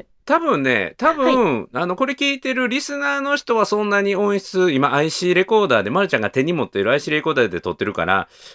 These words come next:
Speaker 1: そんな、
Speaker 2: 大丈夫？
Speaker 1: あの、いつもと差ないかもしれないけど、
Speaker 2: ない？
Speaker 1: 僕とディレクターさんが聞いてるまるちゃんの声はキンキン声を聞いてる感じだよね。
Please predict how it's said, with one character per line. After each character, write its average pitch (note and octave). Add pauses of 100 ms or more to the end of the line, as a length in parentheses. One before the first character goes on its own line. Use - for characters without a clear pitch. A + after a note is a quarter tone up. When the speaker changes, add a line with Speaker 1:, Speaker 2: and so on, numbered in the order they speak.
Speaker 1:
そ C4
ん C4
な、 B3+
Speaker 2:
大 -
丈 B3+
夫？ C#3
Speaker 1:
あ C#3+
の、 B2+
い C3+
つ A3+
も G#3
と B2+
差 G3
な D#3
い F3+
か D#3+
も C3+
し C3
れ C#3
な A#2+
い G#2
け G#2+
ど、 G2+
Speaker 2:
な F3+
い？ E4+
Speaker 1:
僕 C#4
と C#4
デ G#3+
ィ -
レ G3
ク -
タ G3
ー F#3+
さ F#3+
ん F#3
が F#3
聞 F#3+
い F3
て F#3+
る F#3
ま F#3+
る F3
ち -
ゃ C#3+
ん B2+
の A#2+
声 A#2
は -
キ D3+
ン D3+
キ E3
ン G3
声 B2
を D#2+
聞 F2+
い -
て F2
る D#2+
感 D#2+
じ D2+
だ C#2+
よ -
ね。 C#3+